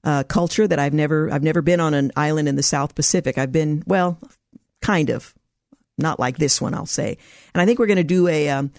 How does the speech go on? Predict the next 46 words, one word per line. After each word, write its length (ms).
an 140
island 360
hop 260
to 460
Vanuatu, 880
which 220
is 280
also 260
very 240
popular 560
and 180
famous. 460
And 180
so 100
I'll, 180
I'll 100
try 200
to 60
give 140
a 40
report 440
when 100
I 100
come 220
back 380
on 100
a 240
little 240
bit 140
of 100
the 120
adventure. 520
And 220
I'm 60
gonna 120
be 100
traveling 440
without 460
Dan 240
Rice, 320
so 100
this 240
is 200
a 60
bit 200
unusual. 720